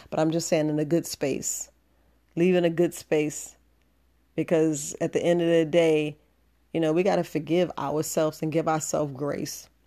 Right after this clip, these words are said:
And I'm gonna leave it there for as marriage and relationships, and just leave it there because, you know, like, now, now, Lynn did tell me that I can say her name.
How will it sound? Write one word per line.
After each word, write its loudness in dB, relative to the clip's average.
And -2
I'm 0
gonna 4
leave 6
it 0
there 2
for 0
as 0
marriage 2
and -2
relationships, -2
and -2
just -6
leave 2
it -4
there 0
because, -2
you 2
know, 0
like, 2
now, -2
now, -2
Lynn 4
did -2
tell 4
me 4
that 2
I 2
can -6
say 0
her 2
name. 0